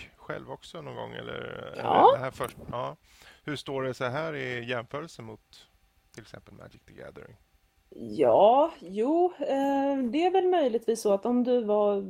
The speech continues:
Speaker 2: bra på Magic en gång i tiden så kan du ha ett visst försprång. Men Hearthstone är fruktansvärt mycket simplare.
Speaker 1: Mm.
Speaker 2: Ehm, det finns väldigt mycket färre korttyper.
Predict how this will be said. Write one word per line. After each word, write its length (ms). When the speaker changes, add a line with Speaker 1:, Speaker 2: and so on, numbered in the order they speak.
Speaker 2:
bra 200
på 140
Magic 360
en 140
gång 160
i 60
tiden 340
så 140
kan 460
du 80
ha 320
ett 120
visst 460
försprång. 600
Men 640
Hearthstone 760
är 200
fruktansvärt 880
mycket 220
simplare. 580
Speaker 1:
Mm. 280
Speaker 2:
Ehm, 640
det 120
finns 480
väldigt 320
mycket 240
färre 320
korttyper. 1000